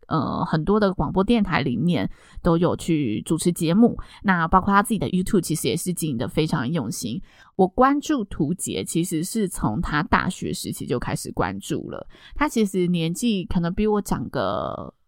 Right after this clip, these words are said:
三岁左右吧，然后我在大学的时候就很确定自己喜欢主持嘛，所以在那时候我就有去关注一些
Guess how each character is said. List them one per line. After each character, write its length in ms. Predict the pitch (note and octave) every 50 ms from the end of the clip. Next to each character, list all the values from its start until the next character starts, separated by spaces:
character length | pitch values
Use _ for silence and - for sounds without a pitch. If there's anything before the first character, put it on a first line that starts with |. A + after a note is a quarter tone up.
| _ _ _ -
三 340 | - - A#3 A3+ A#3 A#3+
岁 260 | A#3 - - B3 F3+ D#3+
左 240 | - - C#3 - -
右 220 | - F3+ F#3 - -
吧， 280 | - - - - - - _ _ _ _ _ -
然 180 | F#3+ E3+ F#3
后 80 | G#3 A3+
我 120 | G3+ E3
在 100 | - F#3+
大 180 | G3 G3 G3 F#3+
学 140 | - - C#3+
的 60 | -
时 80 | -
候 80 | D3 D#3+
就 120 | - E3+
很 140 | F3 E3+ D3
确 160 | - - G3
定 120 | G3 G3 G3
自 120 | - F3+
己 60 | D3+
喜 100 | - -
欢 180 | C3 D3+ D#3 D3+
主 200 | D#3+ - B2 -
持 340 | - - - - A2+ A2+ -
嘛， 180 | C3 E2+ -
所 160 | - - - D#3
以 240 | E3 C3+ C3+ - - - _ _ _ _ _ _ _ _ _ _ _ _ _ _ -
在 140 | - A#3 A3+
那 160 | A3+ G#3+ F#3+
时 80 | -
候 80 | F3+ E3+
我 60 | -
就 140 | - G3 F3
有 60 | G2+
去 160 | - - -
关 240 | F3 - E3+ E3 E3+
注 160 | E3+ - F3
一 120 | F3 F3+ F3
些 300 | - - E3 E3 D#3+